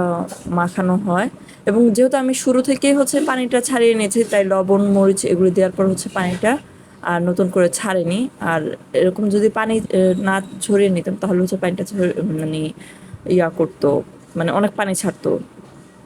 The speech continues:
তো এরপরে এই আমগুলোকে একটা, আহ, ঝুড়িতে নিয়ে আমি, আহ,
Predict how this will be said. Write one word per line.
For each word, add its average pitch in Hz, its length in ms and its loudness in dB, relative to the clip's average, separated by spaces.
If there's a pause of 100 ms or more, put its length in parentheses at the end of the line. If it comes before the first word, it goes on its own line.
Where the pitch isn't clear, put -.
(600)
তো 190 280 4
এরপরে 247 420 4
এই 226 220 2
আমগুলোকে 208 520 0
একটা, 208 340 2
আহ, 190 320 2
ঝুড়িতে 202 520 0
নিয়ে 208 320 0
আমি, 202 400 0
আহ, - 680 -4